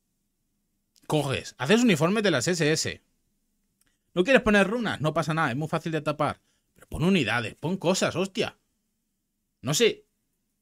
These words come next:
Se me ocurre eso. Segundo, hazte otro mapa del desembarco de Normandía, que tenemos Utah y tenemos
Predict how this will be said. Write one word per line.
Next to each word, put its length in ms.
Se 160
me 80
ocurre 400
eso. 240
Segundo, 540
hazte 260
otro 320
mapa 360
del 200
desembarco 560
de 80
Normandía, 600
que 100
tenemos 420
Utah 400
y 60
tenemos 440